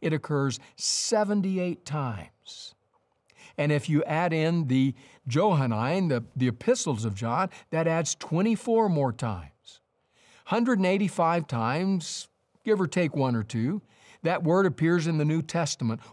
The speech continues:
Well over half of those appear in the Gospel of John and in the epistles of John. It's an important word.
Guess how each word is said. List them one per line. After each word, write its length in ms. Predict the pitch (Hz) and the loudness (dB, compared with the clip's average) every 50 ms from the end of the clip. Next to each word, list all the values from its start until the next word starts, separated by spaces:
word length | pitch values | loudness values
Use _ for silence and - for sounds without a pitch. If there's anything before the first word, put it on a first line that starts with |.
| _ | _
Well 260 | - 139 165 180 180 190 | 0 2 2 4 4 4
over 220 | 190 175 190 170 | 2 2 2 0
half 440 | 135 - - 214 226 254 240 - - | 0 -2 -4 -2 -2 -2 -2 -2 -4
of 120 | 151 117 | -4 -2
those 320 | 113 110 104 101 98 - - - - _ | -2 -2 -2 -4 -6 -8 -10 -16 -12 _
appear 320 | - 131 - - 160 151 139 | -6 -6 -2 0 0 2 2
in 80 | 120 | 2
the 80 | 117 110 | 0 0
Gospel 500 | 101 - - 196 202 190 - - 175 143 | -2 -2 0 0 -2 -4 -4 -4 -4 -4
of 80 | 123 | -4
John 380 | 110 113 131 113 113 117 127 139 - - - | -4 -4 -4 -4 -2 -4 -4 -6 -8 -14 -10
and 160 | - - 131 | -4 -2 0
in 100 | 135 131 | 0 2
the 120 | 131 135 131 | 0 0 -2
epistles 500 | 120 - - 156 139 - 147 123 101 135 | -2 -4 -4 -4 -4 -4 -6 -6 -6 -6
of 100 | 123 98 | -8 -6
John. 300 | 95 120 107 98 98 95 - - - _ _ | -6 -6 -6 -6 -6 -8 -10 -16 -20 _ _
It's 300 | - 220 226 175 - - - | 0 0 0 0 -2 -6 -4
an 100 | - 156 | -2 0
important 600 | 151 139 123 - - - 185 185 185 220 185 131 | 0 0 -2 -2 -4 -2 -2 -2 -2 -6 -10 -8
word. 420 | 139 120 107 95 85 80 80 - | -6 -6 -6 -6 -8 -10 -14 -20